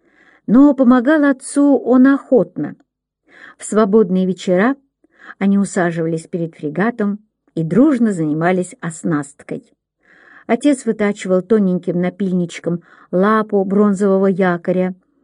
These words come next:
или спицу крошечного штурвала, а Кирилл особым узлом ввязывал в ванты ступеньки из ниток, выблинки. Это у него здорово получалось. Они работали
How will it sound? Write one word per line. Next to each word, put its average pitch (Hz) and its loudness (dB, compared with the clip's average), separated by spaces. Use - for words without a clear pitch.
или 240 4
спицу 240 -2
крошечного 175 -4
штурвала, 175 -4
а 175 -4
Кирилл 269 0
особым 214 0
узлом 214 0
ввязывал 214 2
в 180 -6
ванты 294 -2
ступеньки 196 -2
из 214 0
ниток, 185 0
выблинки. 165 0
Это 208 0
у 220 2
него 240 4
здорово 202 2
получалось. 196 -4
Они 233 4
работали 240 -2